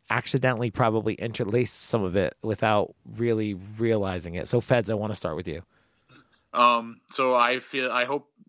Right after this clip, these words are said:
Speaker 2: like, we see more of De-, Deku developing, uh, his power for One for All, like, hi-, him being, him being able to control more of it. That's, that's my biggest hope, is to see him progress the story. Maybe even, like,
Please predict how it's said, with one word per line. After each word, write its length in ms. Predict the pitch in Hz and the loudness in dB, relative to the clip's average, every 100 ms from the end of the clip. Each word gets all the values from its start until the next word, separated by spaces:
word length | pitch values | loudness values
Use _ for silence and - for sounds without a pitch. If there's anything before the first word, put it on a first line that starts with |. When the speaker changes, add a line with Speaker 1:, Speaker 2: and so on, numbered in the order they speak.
| _ | _
Speaker 2:
like, 240 | 117 110 - - | -4 -4 -6 -12
we 140 | 117 | -10
see 180 | 104 120 | -8 -6
more 280 | 107 107 110 | -6 -2 -2
of 140 | 101 | 0
De-, 280 | 104 104 120 113 - | 0 0 -2 -10 -4
Deku 260 | 113 113 | -4 -4
developing, 800 | 104 101 107 104 98 101 95 98 98 | -8 0 0 0 -2 -8 -10 -8 -2
uh, 280 | 92 90 92 _ 131 - | 0 0 -4 _ -20 -12
his 160 | 104 92 | -10 -2
power 320 | 113 104 95 | 2 4 2
for 100 | 104 | -2
One 220 | 95 98 | -4 -4
for 120 | 113 | 0
All, 140 | 104 101 | 2 2
like, 200 | 95 - | 0 -4
hi-, 180 | 107 101 | -10 -10
him 100 | 113 104 | -8 -4
being, 300 | 98 98 104 - _ 117 | -4 -4 -12 -18 _ -4
him 400 | 147 135 120 113 | -4 -4 -8 -2
being 260 | 120 110 | 0 0
able 200 | 110 113 | -2 -4
to 120 | 113 107 | -8 -12
control 420 | 98 - 107 101 | -10 -4 -4 -4
more 300 | 98 95 101 | -2 2 2
of 100 | 104 | 2
it. 280 | 110 - - _ _ _ _ _ _ _ _ - - _ | 0 -4 -14 _ _ _ _ _ _ _ _ -20 -20 _
That's, 380 | 110 107 - - - | 0 0 -6 -10 0
that's 260 | 131 143 | 2 2
my 140 | - 107 | 2 2
biggest 460 | 95 113 107 113 - | 2 2 2 -2 -2
hope, 380 | 117 117 - - _ _ _ _ | -4 -4 -8 -20 _ _ _ _
is 280 | - 101 95 113 - 135 - _ | -10 -10 -10 -16 -18 -18 -18 _
to 120 | 110 | -14
see 200 | - 113 | -6 -4
him 220 | 107 98 98 | -4 -6 -8
progress 300 | 117 110 107 | -6 -2 -2
the 80 | 104 | -4
story. 200 | 117 107 | -4 0
Maybe 220 | 113 113 | 0 2
even, 280 | 107 107 104 | 2 0 0
like, 200 | 101 | -2